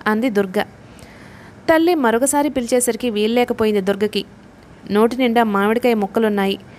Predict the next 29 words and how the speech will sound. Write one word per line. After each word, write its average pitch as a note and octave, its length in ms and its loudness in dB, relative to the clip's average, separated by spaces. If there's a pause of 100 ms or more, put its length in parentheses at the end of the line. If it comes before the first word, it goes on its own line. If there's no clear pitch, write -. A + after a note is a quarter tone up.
(360)
వాటిని C#4+ 480 0
గబగబా G#3+ 340 0
నమలసాగింది. G3+ 800 -2 (540)
నోట్లోవి A3 420 2
ఇంకా G#3+ 240 0
అయిపోలేదు. G#3 600 0 (540)
అంచేత C#4+ 340 2 (100)
పనస A#3 400 0
చెట్టు C#4+ 160 -2
మొదల A3 280 0 (100)
చాటుకు A#3+ 220 0
వెళ్ళి G#3+ 300 2 (180)
కచ్చాపచ్చాగా B3+ 640 2
నమిలిన A3 280 0
ముక్కల్ని A3+ 420 -2
అలాగే G#3 340 2
మింగడానికి G#3+ 520 0
ప్రయత్నిస్తూ G3 520 0
నుంచుంది. G3 440 -2 (920)
అప్పు C4 260 2
కూడా D4 360 2
అక్కడే C4 300 0
పక్కన B3+ 400 0
నుంచుని A#3 400 0
తన G#3+ 260 0
వంతు A3+ 260 0
ముక్కల్ని A#3 360 0
బలవంతంగా A3+ 640 0
మింగుతున్నాడు. G3+ 680 0